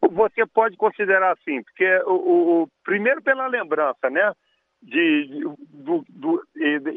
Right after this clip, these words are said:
e reconhecimento pelo que você sempre vem fazendo. E segundo pela frase, ele foi muito feliz na frase, muito feliz. É exatamente isso. Sintetizou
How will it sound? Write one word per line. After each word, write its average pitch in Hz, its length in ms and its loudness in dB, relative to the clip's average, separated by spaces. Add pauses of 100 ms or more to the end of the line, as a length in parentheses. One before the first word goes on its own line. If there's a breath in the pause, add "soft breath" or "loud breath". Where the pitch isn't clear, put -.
(120)
e 147 40 0
reconhecimento 175 720 -4
pelo 180 140 -8
que 175 100 -14
você 175 520 0 (960)
sempre 226 300 0
vem 202 200 -2
fazendo. 117 520 -6 (360 soft breath)
E 190 120 -8
segundo 214 340 -4
pela - 280 0
frase, 180 400 -2
ele 156 160 -12
foi 202 120 0
muito 185 400 -4
feliz 180 380 -2
na 151 140 -2
frase, 131 360 -2 (160)
muito 170 400 -8
feliz. 147 400 -4
É 220 380 -2
exatamente 226 760 -4
isso. 185 160 -2 (640)
Sintetizou 214 640 -2